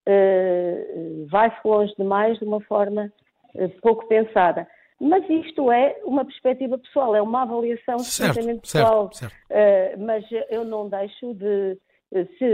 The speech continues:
Speaker 1: o Pedro Nuno Santos ganhar as eleições dentro do Partido Socialista, certamente que ele será também o meu secretário-geral e disso não tenho dúvidas.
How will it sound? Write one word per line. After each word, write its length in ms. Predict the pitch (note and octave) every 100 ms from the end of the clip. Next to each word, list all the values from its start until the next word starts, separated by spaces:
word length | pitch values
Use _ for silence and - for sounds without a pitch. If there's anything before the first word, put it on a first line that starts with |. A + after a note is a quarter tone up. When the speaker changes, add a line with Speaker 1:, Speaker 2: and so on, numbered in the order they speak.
| F#3
Speaker 1:
o 180 | E3 D#3+
Pedro 260 | A3 A3+
Nuno 180 | A3+ A#3 A3
Santos 320 | A#3 G3 -
ganhar 340 | F#3 G3 G#3+ G3
as 100 | F3+
eleições 580 | G3 G#3+ G#3 A3+ F#3+ F3 _ _ -
dentro 340 | G3 B3+ F#3
do 80 | E3+
Partido 280 | F3+ E3 F3
Socialista, 440 | - F3+ A#3+ G4 -
certamente 680 | A#3 F3+ E3+ E3+ F3+ F3+ F#3+ - _ _
que 120 | -
ele 120 | F#3+ G3
será 260 | G3 F#3 F#3+
também 500 | G3 E3+ F3+ F3+ -
o 60 | F#3+
meu 180 | F#3
secretário-geral 880 | F3+ - F3 F3 F3 F3 F#3 D#3+ D#3
e 100 | D#3
disso 480 | E3 D#3+ - - E3
não 160 | E3 D#3+
tenho 240 | F3 F3+
dúvidas. 420 | F3+ C#3+ D3+ E3